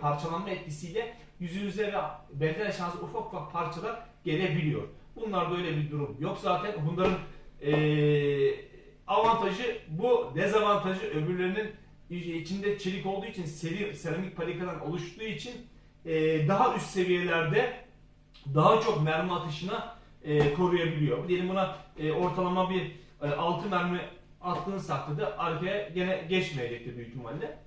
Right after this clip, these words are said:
E, ama çelik olanlar, direkt böyle çelikten yapılan seramik dediğimiz, e, plakalarda içine metal olduğu için aynı noktaya da olsa, yanında da olsa, e,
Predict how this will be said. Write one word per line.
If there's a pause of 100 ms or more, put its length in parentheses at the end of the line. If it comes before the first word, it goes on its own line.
(800)
E,
ama
çelik
olanlar,
direkt
böyle
çelikten
yapılan
seramik
dediğimiz, (260)
e,
plakalarda (480)
içine
metal
olduğu
için (240)
aynı
noktaya
da
olsa,
yanında
da
olsa, (220)
e,